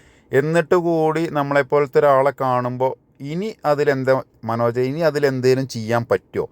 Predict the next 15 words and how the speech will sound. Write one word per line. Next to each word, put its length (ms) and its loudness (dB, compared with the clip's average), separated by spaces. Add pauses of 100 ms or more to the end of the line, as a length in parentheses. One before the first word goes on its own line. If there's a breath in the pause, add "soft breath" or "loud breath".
(280 soft breath)
നമുക്ക് 280 -4 (180)
ഇതിലെന്തേലും 640 2 (100)
വേറെ 260 4
എന്തേലും 440 -2
നിങ്ങളെ 300 0
അഭിപ്രായം 460 0
ഉണ്ടെന്നുണ്ടെങ്കിൽ 540 -4
പറയൂ 280 0
ട്ടോ, 80 0 (100)
നമുക്ക് 260 -4
അതും 240 -4
കൂടി 180 -4 (560 soft breath)
ആഡ് 220 4
ഓൺ 60 -4 (120)
ചെയ്യാന്ന് 320 2